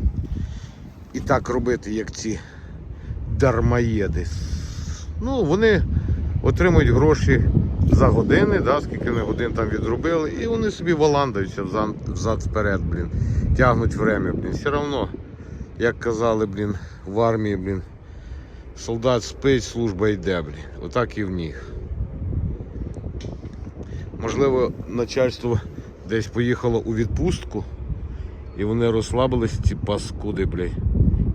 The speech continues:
і не хочуть нічого робити. Ну, чекаємо фінального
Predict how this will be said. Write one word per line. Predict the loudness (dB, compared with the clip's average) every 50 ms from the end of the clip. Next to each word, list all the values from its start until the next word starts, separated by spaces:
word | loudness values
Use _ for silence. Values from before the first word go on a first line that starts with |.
| -2
і |
не | -4 -8 -6
хочуть | -4 -4 -4 -4 -4 -6 -6
нічого | -8 -6 -4 -4 -4 -4
робити. | -4 -4 -4 -4 -4 -6 -10 -16 -18 -16 -16 -16 -16 -16 -18 -18 -18 -16 -12 -8
Ну, | -4 -2 -2 -2 -2
чекаємо | -2 -6 -6 -2 0 0 0 2 0 0 -2
фінального | -2 -2 -2 -2 0 0 0 0 0 0 0 0 0 -2